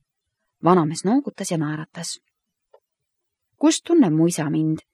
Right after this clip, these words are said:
Ma olen sind nii paljudel õhtutel siin näinud, et ma sind märkama hakkasin ja siis ma küsisin.“ Hosea mõtles, et ta polnud teist veel kordagi märganud,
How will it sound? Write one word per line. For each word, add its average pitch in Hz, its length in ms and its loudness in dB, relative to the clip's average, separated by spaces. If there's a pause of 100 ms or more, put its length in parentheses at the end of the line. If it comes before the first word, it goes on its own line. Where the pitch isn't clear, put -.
(1040)
Ma 208 100 2
olen 285 160 4
sind 262 240 8
nii 277 120 10
paljudel 170 480 2
õhtutel - 440 -6
siin 180 260 0
näinud, 156 440 0
et 160 120 -4
ma 156 100 0
sind 156 220 0
märkama 175 460 -4
hakkasin 175 500 -4 (440)
ja 170 60 -4
siis 285 200 0
ma 285 80 6
küsisin.“ 170 480 -6 (1400)
Hosea 302 360 4
mõtles, 262 420 4
et 165 80 -6
ta 165 100 -2
polnud 170 280 0
teist - 340 -4
veel 220 260 2
kordagi 165 500 -4
märganud, 160 580 -2